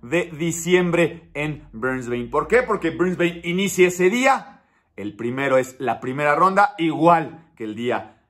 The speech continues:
eh, el día treinta y uno y el día primero. Entonces, Rafael Nadal nos dará un año veinte veinticuatro maravilloso. No sabemos si va a ser el último. Todo va a depender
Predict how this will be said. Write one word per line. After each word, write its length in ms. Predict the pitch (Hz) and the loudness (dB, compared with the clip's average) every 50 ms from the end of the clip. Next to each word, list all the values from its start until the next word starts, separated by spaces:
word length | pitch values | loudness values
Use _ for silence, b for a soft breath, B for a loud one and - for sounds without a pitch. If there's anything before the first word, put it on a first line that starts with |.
| _ | _
eh, 280 | - 104 107 110 113 113 | -14 -12 -8 -8 -8 -6
el 160 | 131 123 117 110 | -6 -8 -6 -4
día 160 | 135 139 143 | -4 -4 -4
treinta 240 | 139 139 131 123 127 | -4 -6 -6 -6 -4
y 80 | 139 | -4
uno 240 | 151 143 131 117 - | -4 -6 -6 -8 -6
y 80 | - 113 | -6 -6
el 80 | 107 110 | -4 -4
día 160 | 113 123 123 | -4 -4 -2
primero. 520 | 127 165 180 196 226 233 254 262 - B B B B B _ | -2 -2 0 2 4 4 4 4 2 B B B B B _
Entonces, 640 | - 101 92 - 117 117 113 113 123 110 110 - - | -18 -18 -8 -6 -6 -6 -4 -6 -8 -8 -8 -10 -14
Rafael 540 | - 101 98 101 98 - 117 110 127 139 127 | -14 -10 -10 -10 -8 -4 -2 -2 -2 -2 -4
Nadal 400 | 123 117 117 127 135 143 139 - | -4 0 2 2 2 2 0 -4
nos 260 | 156 147 151 156 156 160 | -6 -4 -2 -2 0 2
dará 380 | 170 175 196 208 202 - - - | 4 6 6 4 4 0 -2 -2
un 300 | - 214 220 214 214 - - | 2 2 2 2 0 -4 0
año 680 | - 208 214 208 208 208 202 202 196 180 170 - - - _ _ _ _ _ _ _ | 2 2 4 2 0 -2 -2 0 0 0 0 -2 -8 -20 _ _ _ _ _ _ _
veinte 640 | _ - 190 190 190 190 180 - - 165 160 156 - | _ 0 0 0 0 -2 -4 -4 0 0 0 0 0
veinticuatro 1000 | 160 165 175 175 175 - 160 147 - - 151 175 175 170 170 - 165 170 170 170 | 0 0 0 0 -2 -4 -8 -10 -10 -6 0 2 2 2 2 -2 -4 -6 -6 -6
maravilloso. 720 | 185 202 214 226 233 226 226 233 240 262 262 254 254 233 - | -2 0 2 4 4 2 2 0 0 0 0 0 0 -4 -4
No 180 | 240 262 330 370 | 2 2 2 2
sabemos 720 | - 339 254 208 202 220 220 185 156 120 107 - - _ | 2 0 0 2 2 2 0 0 -4 -8 -10 -12 -16 _
si 200 | - - - 123 | -20 -16 -6 -2
va 100 | 117 123 | 0 0
a 40 | 131 | 0
ser 280 | - - 143 135 127 - - | 0 -2 -6 -6 -6 -8 -8
el 160 | 135 131 127 | -8 -8 -8
último. 520 | 131 127 120 123 123 117 120 117 113 b b b b b b | -8 -10 -10 -12 -12 -10 -10 -10 -12 b b b b b b
Todo 220 | - 277 285 285 | -6 -4 0 2
va 100 | 269 254 | 4 4
a 40 | 247 | 2
depender 800 | 240 220 202 - 175 170 165 165 165 180 190 226 - 254 - - | 2 -2 -4 -2 -2 -2 -2 -2 -2 -2 -2 -2 -2 -6 -12 -18